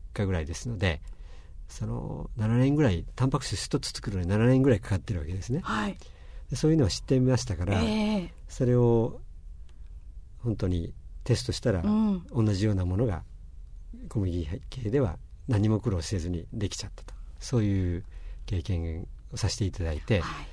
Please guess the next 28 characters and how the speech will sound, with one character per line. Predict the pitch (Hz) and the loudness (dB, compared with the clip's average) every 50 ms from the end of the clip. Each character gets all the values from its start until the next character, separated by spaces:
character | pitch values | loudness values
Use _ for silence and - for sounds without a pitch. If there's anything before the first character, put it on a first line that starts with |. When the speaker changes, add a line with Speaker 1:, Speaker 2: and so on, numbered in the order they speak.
| - - - - - | -12 -14 -12 -4 -2
Speaker 1:
あ、 | 107 - | -2 0
こ | - 101 | 2 2
れ | 95 104 | 2 4
は | 104 95 | 4 2
す | - - 107 | 0 0 -2
ご | 82 90 80 | 0 0 0
い | 76 | 0
な | 73 82 - - - 151 - - - | -2 -4 -6 -6 -8 -10 -10 -4 0
と | |
い | 113 104 | 2 4
う | 98 | 4
思 | 90 85 82 | 4 2 0
っ | 80 | -2
た | - - 123 | -2 -4 -4
わ | 120 127 | -4 -4
け | 127 - | -6 -6
で | 165 151 | -8 -8
す。 | - - | -10 -12
Speaker 2:
す | |
ご | - 151 | -12 -14
い。 | - - - - - - - | -14 -16 -16 -16 -14 -8 -8
も | 196 | -8
う | - | -6
小 | - - 240 | 0 4 8
麦 | 277 311 320 339 | 8 8 8 8
胚 | 370 - 370 370 349 285 | 6 4 4 4 4 4
芽 | 226 196 | 4 2
の | 190 190 214 196 170 - | 2 2 2 2 2 0